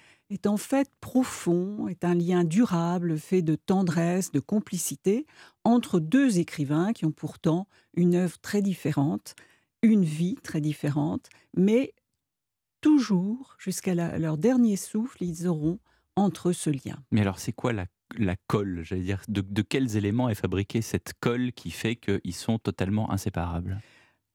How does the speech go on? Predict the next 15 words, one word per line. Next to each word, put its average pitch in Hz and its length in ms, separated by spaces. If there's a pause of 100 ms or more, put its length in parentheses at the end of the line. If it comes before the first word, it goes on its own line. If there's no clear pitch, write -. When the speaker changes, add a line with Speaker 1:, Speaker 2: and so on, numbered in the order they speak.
(280)
Speaker 1:
D'abord, 202 720
un 156 400
drame, 147 640 (420)
un 151 160
drame 180 340
fondateur, 160 920
puisque, - 360
euh, 160 640
Maurice 190 600
Druon 208 540
est 220 80
le 170 140
fils - 460
d'un 151 180
frère 160 680